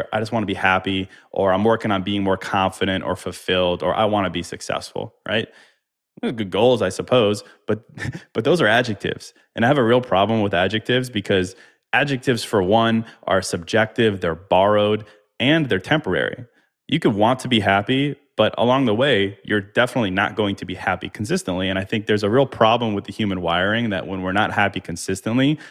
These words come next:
we start to derive new definitions of happiness. And we're like, "Well, I guess I'm not a happy person," or, "I guess I'm a failure if you're not being successful," so on and so forth. So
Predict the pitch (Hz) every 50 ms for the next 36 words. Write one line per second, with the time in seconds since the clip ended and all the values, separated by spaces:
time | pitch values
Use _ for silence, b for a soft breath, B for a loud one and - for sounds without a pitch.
0 | B B - 101 - - 110 107 107 - 104 95 - 101 95 95 98 101 98 92
1 | 82 92 98 113 120 120 113 107 95 - - 92 87 85 - - 87 85 87 90
2 | - - - 87 87 - - 95 90 - - 92 90 87 - - 98 95 92 92
3 | 110 135 131 120 107 104 - 98 95 92 92 92 87 87 87 - 98 92 - 87
4 | 85 - 127 151 165 - - - - - B B B B B - 85 90 85 92
5 | 98 95 - - - 92 92 87 80 - - 135 147 151 120 92 85 82 - -
6 | - - - 90 92 95 92 92 85 82 - - - 85 85 - - 80 - 87
7 | 85 87 120 113 113 95 90 - 107 98 95